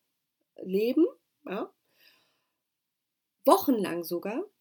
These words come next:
Aber wenn dann so dieser Trigger kommt, dann,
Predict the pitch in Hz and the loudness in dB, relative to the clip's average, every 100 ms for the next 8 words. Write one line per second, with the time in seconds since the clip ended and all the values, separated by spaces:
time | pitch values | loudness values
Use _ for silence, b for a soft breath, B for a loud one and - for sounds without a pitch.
0 | _ _ _ _ _ - 196 196 190 196 | _ _ _ _ _ -8 -4 -2 -2 -2
1 | 214 269 320 285 262 240 233 208 - - | -2 0 0 0 -4 -6 -10 -12 -10 -2
2 | 311 294 233 - 160 175 254 320 - _ | 0 0 -4 -10 -12 -8 -6 -8 -12 _
3 | _ _ _ _ _ _ - 190 202 220 | _ _ _ _ _ _ -6 -4 -2 -4
4 | 240 | -8